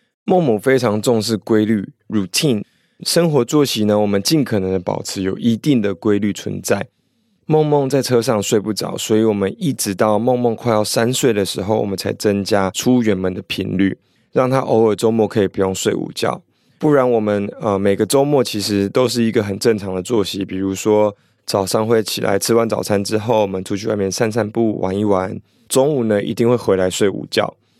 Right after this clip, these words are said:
那两点起床之后吃个点心，然后我们就不会出太远的门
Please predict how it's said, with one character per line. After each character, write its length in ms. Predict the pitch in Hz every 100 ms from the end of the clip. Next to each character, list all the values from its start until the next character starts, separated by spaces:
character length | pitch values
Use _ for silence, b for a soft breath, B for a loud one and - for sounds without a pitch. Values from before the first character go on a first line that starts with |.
| _
那 300 | - 127 127 110 _
两 300 | - 113 131
点 280 | 147 120 107
起 160 | - 101
床 220 | 107 98
之 140 | 98
后 280 | 110 120 110
吃 220 | 101 -
个 100 | 123
点 240 | 123 104 95
心， 500 | 92 110 107 110 110 -
然 120 | -
后 160 | 98 117
我 40 |
们 140 | 101 95
就 80 | 104
不 140 | 101
会 100 | 101
出 240 | 95 110
太 180 | 104 117
远 180 | 98 92
的 120 | -
门 180 | - 104